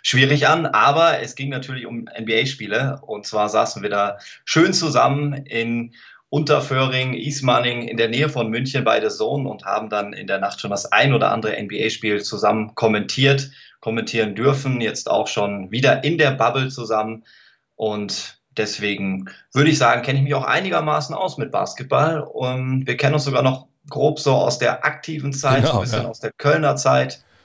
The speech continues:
Speaker 1: Da haben wir auch mal selber noch, äh, aktiv den Ball Richtung Ring geschmissen. Genau.
Speaker 2: Genau, das wollte ich noch anfügen. Wir kennen es auch.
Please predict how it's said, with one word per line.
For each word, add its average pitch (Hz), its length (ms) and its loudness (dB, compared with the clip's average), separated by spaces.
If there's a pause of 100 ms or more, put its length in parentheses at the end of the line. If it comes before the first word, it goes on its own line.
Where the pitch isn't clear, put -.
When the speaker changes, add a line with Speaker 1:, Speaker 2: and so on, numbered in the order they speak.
(520)
Speaker 1:
Da 113 140 0
haben 113 120 -4
wir 110 140 0
auch 120 160 0
mal 117 480 2
selber 135 460 2
noch, 127 260 -2
äh, 87 40 -6
aktiv 123 840 -6
den 117 140 -6
Ball 117 180 4
Richtung 117 280 -4
Ring 117 180 -6
geschmissen. 110 640 -4 (360)
Genau. - 480 2 (540)
Speaker 2:
Genau, 160 240 0
das 107 100 -2
wollte 127 140 0
ich 110 40 -2
noch 113 140 0
anfügen. 113 340 -6
Wir 113 60 -6
kennen 113 160 -2
es 113 80 -4
auch. 120 280 -2